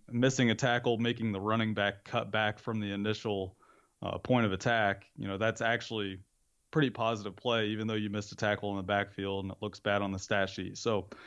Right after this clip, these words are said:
sometimes that stuff can be a little misleading, but I definitely think there is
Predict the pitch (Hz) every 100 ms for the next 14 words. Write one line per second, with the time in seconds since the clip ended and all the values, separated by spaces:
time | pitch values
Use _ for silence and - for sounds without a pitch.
0 | - - 175 170 139 113 110 - 117 107
1 | - 110 110 101 107 107 104 - 101 98
2 | 101 101 113 107 123 123 123 113 113 107
3 | 104 104 104 92